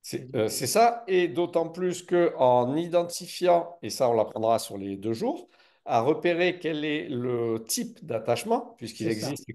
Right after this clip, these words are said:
Speaker 1: quatre grands types, l'attachement sécure, l'attachement, euh, évitant,
Speaker 2: Mhm.
Speaker 1: l'attachement anxieux,
Speaker 2: Oui.
Speaker 1: euh, euh,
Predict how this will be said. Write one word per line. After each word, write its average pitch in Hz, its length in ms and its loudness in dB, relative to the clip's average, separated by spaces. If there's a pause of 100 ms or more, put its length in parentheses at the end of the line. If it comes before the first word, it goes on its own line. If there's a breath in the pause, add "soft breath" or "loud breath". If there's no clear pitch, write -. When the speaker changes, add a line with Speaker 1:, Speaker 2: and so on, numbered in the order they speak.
Speaker 1:
quatre 175 380 4
grands 117 240 2
types, 156 340 -6 (200)
l'attachement 110 440 -6
sécure, 208 640 -2 (400 soft breath)
l'attachement, 120 880 2
euh, 110 260 2
évitant, 143 640 4 (240 loud breath)
Speaker 2:
Mhm. 131 100 -10
Speaker 1:
l'attachement 135 580 -2
anxieux, 135 760 0
Speaker 2:
Oui. 110 180 0
Speaker 1:
euh, 104 220 -4 (360)
euh, 95 440 -6